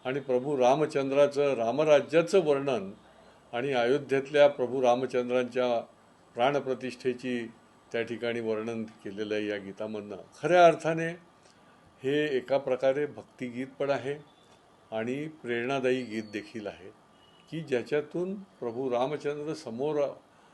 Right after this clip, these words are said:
आपल्याला दिसतात आणि प्रभू रामचंद्रांचा विचार घेऊन त्यांनी जी शिकवण दिलेली आहे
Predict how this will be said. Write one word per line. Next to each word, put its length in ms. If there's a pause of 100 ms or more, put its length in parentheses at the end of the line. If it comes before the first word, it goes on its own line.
(140)
आपल्याला 400
दिसतात 800
आणि 120
प्रभू 340
रामचंद्रांचा 960
विचार 440
घेऊन 280 (680)
त्यांनी 600 (200)
जी 120
शिकवण 520
दिलेली 440
आहे 240